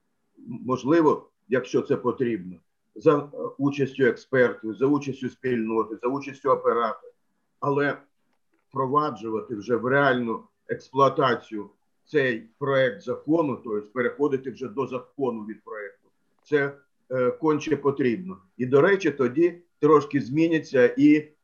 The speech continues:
е, витрати газу на, е, технологічні потреби, тому що приведення для побутових споживачів зараз, е, по температурі, воно зараз входить,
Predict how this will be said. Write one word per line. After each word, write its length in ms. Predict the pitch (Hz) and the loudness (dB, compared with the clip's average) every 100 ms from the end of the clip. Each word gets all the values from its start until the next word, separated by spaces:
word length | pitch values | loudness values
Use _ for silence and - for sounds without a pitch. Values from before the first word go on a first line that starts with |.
| _ | _
е, 480 | 127 120 120 120 120 113 - - _ _ _ | 0 2 2 2 0 0 -6 -20 _ _ _
витрати 600 | 123 151 160 147 139 143 | -2 2 4 2 2 2
газу 380 | 120 160 147 147 | 2 2 2 0
на, 440 | 135 135 131 98 - _ - | 0 -2 -2 -4 -12 _ -6
е, 200 | 127 127 | 0 0
технологічні 840 | 123 139 131 131 120 147 147 139 131 | 0 -4 -2 0 0 0 -2 -4 -6
потреби, 540 | 135 - 120 113 98 104 - | -6 -2 0 0 -2 -8 -6
тому 220 | 127 120 | -8 -8
що 160 | - | -16
приведення 640 | - 135 135 127 117 117 110 | -12 -4 0 0 -2 -6 -8
для 420 | 120 123 110 - _ _ - | -4 -4 -4 -8 _ _ -8
побутових 540 | 123 127 127 135 117 | -2 -2 0 0 0
споживачів 720 | - 131 120 131 139 185 180 | -4 -8 -4 -2 -2 0 -2
зараз, 440 | 147 143 135 175 - _ _ _ 123 | 0 0 0 -2 -6 _ _ _ 0
е, 320 | 123 117 110 - - - - _ 113 127 _ _ - | 2 2 -2 -6 -18 -20 -20 _ -18 -18 _ _ 0
по 140 | 135 | 0
температурі, 800 | 131 131 139 135 127 120 104 104 | 0 -2 2 2 2 -2 -4 -2
воно 300 | 104 135 170 | -2 -2 -2
зараз 320 | 147 160 139 | 0 0 0
входить, 420 | - 151 160 139 | -4 -4 -4 -4